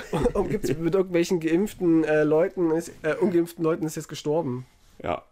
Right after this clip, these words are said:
Speaker 2: Gut, kommen wir doch vielleicht noch mal zu einer fröhlichen Sache. Ich weiß nicht, ob ihr es gesehen habt. Ich hab's nämlich in die Oase gepostet. Ich fand's super witzig. Kim Jong-un in einem Kurzfilm,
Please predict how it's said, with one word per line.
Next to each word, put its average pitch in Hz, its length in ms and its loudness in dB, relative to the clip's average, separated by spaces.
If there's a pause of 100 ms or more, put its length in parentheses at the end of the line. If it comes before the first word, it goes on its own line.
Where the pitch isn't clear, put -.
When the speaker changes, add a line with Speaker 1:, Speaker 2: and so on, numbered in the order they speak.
(1080)
Speaker 2:
Gut, 117 200 -2
kommen 147 200 0
wir 170 80 0
doch 135 180 -2
vielleicht 131 340 -2
noch 131 80 -2
mal 123 180 0
zu - 140 -4
einer 104 160 0
fröhlichen 127 480 -2
Sache. 113 460 -6
Ich 120 180 -10
weiß 127 160 -2
nicht, 123 100 -2
ob - 120 -2
ihr 135 80 0
es 123 100 -6
gesehen 135 320 -2
habt. 165 140 -6
Ich 131 80 -6
hab's 131 140 -4
nämlich 123 180 0
in 113 60 0
die 110 100 0
Oase 123 280 -4
gepostet. 131 480 -4
Ich - 120 -14
fand's 110 200 -6
super 117 240 -6
witzig. 127 440 -2 (280)
Kim 143 200 0
Jong-un 135 580 0
in 104 160 -2
einem 113 460 -2
Kurzfilm, 143 800 -4